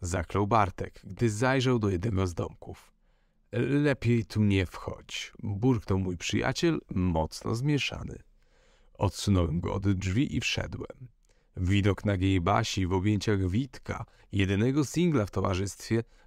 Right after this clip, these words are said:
był dla mnie niczym cios w splot słoneczny. Stałem jak sparaliżowany. W dodatku za moimi plecami pojawiła się reszta wspólnych znajomych, świadków mojej małżeńskiej klęski.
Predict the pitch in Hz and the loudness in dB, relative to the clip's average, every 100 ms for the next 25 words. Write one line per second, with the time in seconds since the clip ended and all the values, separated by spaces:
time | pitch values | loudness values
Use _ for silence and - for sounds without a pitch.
0 | - 113 123 131 151 165 165 151 135 120 | -2 2 2 4 2 2 2 2 2 2
1 | 113 101 - 104 - - - 98 95 - | 2 2 0 0 0 -6 -6 -4 -4 -4
2 | - 120 107 85 - - - - _ _ | 0 2 2 -2 -6 -8 -12 -14 _ _
3 | _ - - - 175 156 131 107 - 80 | _ -12 -10 -2 2 4 4 2 -2 -4
4 | 90 87 90 87 - - - - - _ | -2 -2 -2 -6 -6 -10 -12 -14 -16 _
5 | _ _ _ _ - 92 98 92 98 - | _ _ _ _ -6 0 4 4 4 -2
6 | - 82 82 87 95 113 - 104 - 113 | -12 -6 -2 0 2 2 0 -2 0 0
7 | 143 - 139 135 143 143 139 143 131 113 | 0 0 0 2 0 -2 0 2 2 2
8 | 110 92 - - 87 87 85 87 85 78 | 0 -4 -6 -6 -4 0 0 0 0 -2
9 | 78 80 76 - - - - 113 107 117 | -2 -2 -4 -8 -12 -6 0 4 4 2
10 | - - 98 101 107 117 135 95 90 - | -4 -2 0 2 4 4 4 2 -2 -4
11 | 101 92 90 78 - - - | -4 -2 -4 -4 -10 -14 -16